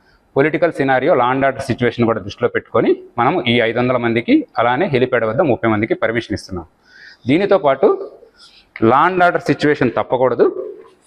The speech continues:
అలానే ఎవరికి ఎటువంటి ప్రమాదం జరగకూడదు. విఐపి వచ్చి సేఫ్గా వెళ్ళాలి అనే ఉద్దేశంతో మనం మరికొన్ని కండిషన్స్ కూడా పెట్టాము. ఇందులో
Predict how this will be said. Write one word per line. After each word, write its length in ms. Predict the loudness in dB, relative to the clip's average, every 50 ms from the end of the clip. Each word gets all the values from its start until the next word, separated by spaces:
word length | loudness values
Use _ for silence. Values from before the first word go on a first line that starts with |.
| -4
అలానే 480 | -2 0 2 2 0 0 0 -2 -2 -2 -2 0 0
ఎవరికి 380 | 2 2 2 0 0 0 0 0
ఎటువంటి 300 | 0 0 0 -2 -2 -2
ప్రమాదం 400 | -2 0 0 2 2 0 0 0
జరగకూడదు. 500 | -2 -2 0 0 0 0 0 0 -2 -2 _ _ _ _ _ _ _ _ -20 _ -6 0 2
విఐపి 400 | 4 4 4 4 4 4 4 4 4
వచ్చి 180 | 2 2 2 -2 0 2
సేఫ్గా 300 | 0 0 0 2 0 0 2
వెళ్ళాలి 280 | 0 0 0 0 0 0 -2
అనే 100 | -2 -2 -2
ఉద్దేశంతో 420 | -2 -2 -2 -2 -2 -2 0 2 2 2 2 2
మనం 140 | 0 0 0 0
మరికొన్ని 320 | -2 -2 -2 -2 -2 -2 -2 -4
కండిషన్స్ 340 | -4 -4 -4 -6 -6 -6 -4 -2
కూడా 120 | -2 -2 -2
పెట్టాము. 320 | -4 -4 -2 -2 0 0 0 -2 _ _ _ _ _ _ _ _ _ _ 0 2
ఇందులో 220 | 2 4 4 4